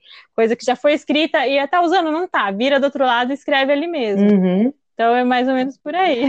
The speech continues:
Speaker 2: É, eu, eu, eu tenho o Antônio, que tá com onze anos, e a Clara, que tem oito,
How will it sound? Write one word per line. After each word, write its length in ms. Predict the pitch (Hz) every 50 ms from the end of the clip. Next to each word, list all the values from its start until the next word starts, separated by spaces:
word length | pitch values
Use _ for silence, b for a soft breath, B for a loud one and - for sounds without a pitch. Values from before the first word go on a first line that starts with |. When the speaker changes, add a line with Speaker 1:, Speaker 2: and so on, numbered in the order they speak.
| 247 -
Speaker 2:
É, 340 | 180 180 160 151 - - _ -
eu, 160 | - 196 190 -
eu, 280 | - 196 196 190 185 185 185
eu 120 | 180 185 185
tenho 200 | 220 220 226 226
o 40 |
Antônio, 500 | 214 202 202 202 208 190 190 220 240 233
que 80 | 226 -
tá 120 | - 185
com 120 | 180 - 185
onze 320 | 180 185 190 190 180 180
anos, 280 | 175 175 185 220 226 202
e 40 | 196
a 80 | 180
Clara, 340 | 180 - 185 175 175 185 190
que 100 | 190 -
tem 180 | - 180 175 170
oito, 420 | 170 180 190 240 247 - 311